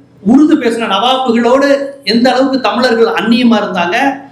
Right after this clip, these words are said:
அரபு வணிகர்களோடு தமிழ் முஸ்லிம்கள் எந்த அளவுக்கு இணக்கமா இருந்தாங்க, இங்க அரபு இங்க கட்டாயமாகல, ஆனா உருது இங்க ஆட்சி மொழியான போது இயல்பாகவே நமக்கு ஒரு பிரிவினை வந்தது. எவ்வளவு அரசியல் இதுல சொல்லியிருக்கிறாரு.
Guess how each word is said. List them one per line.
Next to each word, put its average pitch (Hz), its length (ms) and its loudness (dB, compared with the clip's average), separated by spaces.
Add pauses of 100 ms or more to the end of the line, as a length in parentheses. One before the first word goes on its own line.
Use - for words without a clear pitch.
(260)
அரபு 302 440 2
வணிகர்களோடு 269 640 2
தமிழ் 240 240 0
முஸ்லிம்கள் 226 500 0
எந்த 240 140 -2
அளவுக்கு 240 280 -2
இணக்கமா 233 560 -2
இருந்தாங்க, 185 400 -2 (760)
இங்க 226 260 4
அரபு 277 480 2
இங்க 226 180 -2
கட்டாயமாகல, 208 680 -2 (600)
ஆனா 208 280 0
உருது 294 320 2
இங்க 262 140 -2
ஆட்சி - 320 -4
மொழியான 226 360 0
போது 233 240 -2
இயல்பாகவே 233 540 0
நமக்கு 208 260 -6
ஒரு 175 80 0
பிரிவினை 220 360 0
வந்தது. 185 560 -2 (240)
எவ்வளவு 302 380 2
அரசியல் 277 460 0
இதுல 226 120 4 (100)
சொல்லியிருக்கிறாரு. 196 460 -2